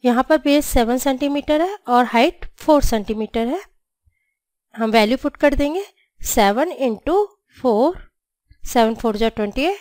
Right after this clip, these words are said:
ट्वेंटी एट सेंटीमीटर स्क्वायर। ए पार्ट का ये आंसर है। बी पार्ट, area of parallelogram, base into height। बेस यहाँ फ़ाइव है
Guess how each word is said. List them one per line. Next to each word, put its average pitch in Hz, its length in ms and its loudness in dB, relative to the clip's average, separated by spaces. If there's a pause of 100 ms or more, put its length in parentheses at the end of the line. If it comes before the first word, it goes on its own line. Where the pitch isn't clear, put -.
(240)
ट्वेंटी 220 360 2 (140)
एट 226 280 0 (500)
सेंटीमीटर 214 840 -2
स्क्वायर। 180 500 -8 (1400)
ए 262 140 4
पार्ट 262 280 0
का - 120 -2
ये 269 120 0
आंसर 262 360 -2
है। 359 80 -2 (580)
बी 214 160 -2 (100)
पार्ट, 262 360 -2 (680)
area 226 260 0
of 220 80 -8
parallelogram, 220 640 -4 (120)
base 220 220 2
into 233 340 0
height। 320 280 -2 (1700)
बेस 262 320 4
यहाँ 277 260 2
फ़ाइव 269 480 2
है 339 160 -2